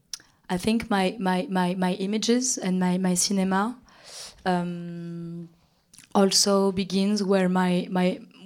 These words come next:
m-, where my words, my words and my capacity to formulate things ends. And I think that, um,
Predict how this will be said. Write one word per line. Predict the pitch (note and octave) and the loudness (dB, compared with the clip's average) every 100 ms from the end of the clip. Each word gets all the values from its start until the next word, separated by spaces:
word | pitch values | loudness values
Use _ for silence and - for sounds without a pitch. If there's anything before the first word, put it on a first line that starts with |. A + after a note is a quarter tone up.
| F3+ - - - | -20 -20 -20 -12
m-, | G3 F#3+ F#3 F#3 | -6 -6 -4 -4
where | F#3 F#3 F#3 | -2 -2 -2
my | F3+ F3 | -4 -6
words, | E3 F3 F#3+ G#3 - - _ - | 0 4 4 2 -4 -8 _ -10
my | F#3 F3 | -4 -2
words | E3 F#3+ G#3 A3+ G3 | 4 6 6 2 -4
and | F#3 | -6
my | F#3 | -6
capacity | F3+ F3+ F3+ - A3 - | -6 -2 -2 -2 -2 -4
to | G#3 - | -4 -6
formulate | F3+ - G3 G3 F#3+ G3 | -8 -8 -8 -4 -4 -4
things | G3 G3+ F#3+ F3+ - | -4 -4 -4 -6 -6
ends. | - F#3+ A#3+ - - _ - - - - - - _ | 0 2 2 -2 -6 _ -20 -20 -20 -20 -20 -20 _
And | F#3+ | -2
I | F#3+ | -2
think | F3+ A3+ A#3 | 0 0 2
that, | G#3 F#3 - | 2 2 0
um, | F#3 F3+ F3 F3 F3 | 2 2 0 -2 -8